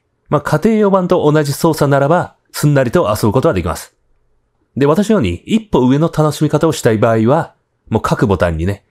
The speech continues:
キーボード操作を割り当てて、まあ、最適化する必要が出てきますね。まあ、興味のある方で、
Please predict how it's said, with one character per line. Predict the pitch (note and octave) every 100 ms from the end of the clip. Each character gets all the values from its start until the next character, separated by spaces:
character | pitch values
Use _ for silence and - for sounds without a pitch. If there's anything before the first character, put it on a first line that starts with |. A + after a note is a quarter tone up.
| _
キ | - D3
ー |
ボ | C3+
ー | C3
ド |
操 | A#2 A#2+
作 | G2
を | F2+
割 | G2 A#2
り |
当 | A2+
て | B2+
て、 | E3+ - _ _ _
ま | -
あ、 | A2
最 | C#3+
適 | A#2+ -
化 |
す | - A2+
る |
必 | - A#2
要 |
が |
出 | G#2
て | F#2
き | D2+
ま |
す | -
ね。 | C#3+ - _ _ _ _ _ _ _ _
ま | C#3+
あ、 | D3
興 | - G#3+
味 | F#3+
の | D#3
あ | D3
る |
方 | - D3+ D#3
で、 | F3+ A#2+